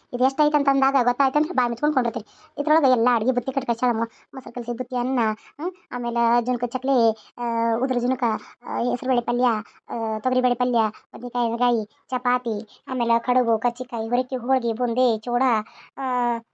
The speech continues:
ಆ, ಸಜ್ಜಿ ರೊಟ್ಟಿ ಮಾಡಿದಾಳ, ಚಪಾತಿ ಮಾಡಿದಾಳ, ಎಲ್ಲ ಮಾಡಿ ಕಟ್ ಕಳ್ಸಿದಾಳ. ನಮ್ಮ ಅಲ್ಲಿ ಚಿಗವ್ವಗುನು, ಆ, ಹೋಟೆಲ್ ಅದಾಳಲ್ಲ ನಮ್ಮ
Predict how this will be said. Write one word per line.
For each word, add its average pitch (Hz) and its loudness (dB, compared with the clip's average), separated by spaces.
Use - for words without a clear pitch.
ಆ, 254 0
ಸಜ್ಜಿ 247 0
ರೊಟ್ಟಿ 254 0
ಮಾಡಿದಾಳ, 240 2
ಚಪಾತಿ 247 -4
ಮಾಡಿದಾಳ, 233 2
ಎಲ್ಲ 247 -4
ಮಾಡಿ 262 2
ಕಟ್ 240 -12
ಕಳ್ಸಿದಾಳ. 247 0
ನಮ್ಮ 254 -6
ಅಲ್ಲಿ 240 -2
ಚಿಗವ್ವಗುನು, 269 2
ಆ, 233 -2
ಹೋಟೆಲ್ 262 2
ಅದಾಳಲ್ಲ 240 4
ನಮ್ಮ 240 0